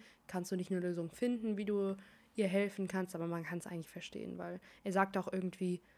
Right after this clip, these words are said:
dass es, ja, oder dass es lange gebraucht hat, um mit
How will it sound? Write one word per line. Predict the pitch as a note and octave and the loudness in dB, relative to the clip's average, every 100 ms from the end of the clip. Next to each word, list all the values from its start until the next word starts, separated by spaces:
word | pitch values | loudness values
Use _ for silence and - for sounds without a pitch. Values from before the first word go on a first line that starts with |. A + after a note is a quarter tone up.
| - _ _ _ _ _ _ _ _ _ _ _ | -20 _ _ _ _ _ _ _ _ _ _ _
dass | F#3 D#3+ F#3 | -6 -4 -2
es, | - - - _ _ _ _ _ | 2 2 0 _ _ _ _ _
ja, | D#3+ F3+ F#3+ G#3+ - | -4 2 4 4 2
oder | G#3 F#3+ | 0 2
dass | G3 G3 | 2 0
es | G3 | 2
lange | G3 G3+ G#3+ | 4 6 4
gebraucht | G3 F#3+ G3+ G#3+ G3+ | 0 0 2 2 2
hat, | A3 G3 | 0 0
um | F#3+ F#3 | 0 0
mit | F#3 | -2